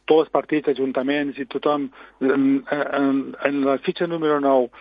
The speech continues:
que parla del Delta de l'Ebre, ignora, diu que és impossible,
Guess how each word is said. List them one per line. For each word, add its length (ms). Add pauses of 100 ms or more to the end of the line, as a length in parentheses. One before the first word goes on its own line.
(260)
que 160
parla 240
del 140
Delta 180
de 80
l'Ebre, 200 (180)
ignora, 420
diu 160
que 140
és 60
impossible, 600